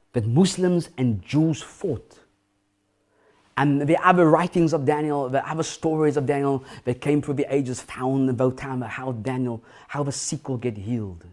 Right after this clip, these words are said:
Just coming around Daniel. There are many prophecies, many other things that not recorded in the book of Daniel, what Daniel did. And God told me we are in the era and the age of Daniel.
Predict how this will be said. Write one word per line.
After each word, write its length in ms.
Just 180
coming 260
around 320
Daniel. 320
There 140
are 40
many 220
prophecies, 600
many 240
other 180
things 320
that 280
not 220
recorded 360
in 80
the 60
book 180
of 100
Daniel, 280
what 80
Daniel 280
did. 180
And 140
God 260
told 200
me 100
we 180
are 140
in 140
the 100
era 320
and 120
the 200
age 440
of 180
Daniel. 360